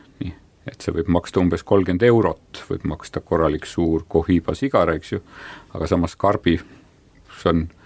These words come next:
kus sul on seal kakskümmend sigarit, võid sa saada ka hõlma alt kolmekümne viiega, aga sa võid muidugi saada ka ko-, kohutavalt alt minna, sa võid kohutavalt alt minna sellega, nii et üldiselt ei soovita.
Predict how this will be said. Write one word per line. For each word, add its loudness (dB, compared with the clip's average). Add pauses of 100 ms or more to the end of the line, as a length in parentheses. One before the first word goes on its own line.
(440)
kus -8
sul 0
on -2
seal -8
kakskümmend 0
sigarit, 0
võid -4
sa -8
saada -2
ka 4 (460)
hõlma 6
alt -2
kolmekümne 4
viiega, 2
aga -2
sa 0
võid 4
muidugi 0
saada 4
ka -2
ko-, 2 (180)
kohutavalt 0
alt 0
minna, 2 (880)
sa -2
võid 2 (240)
kohutavalt 2
alt 2
minna 4
sellega, 2 (320)
nii 4
et -2
üldiselt 2
ei -4
soovita. 2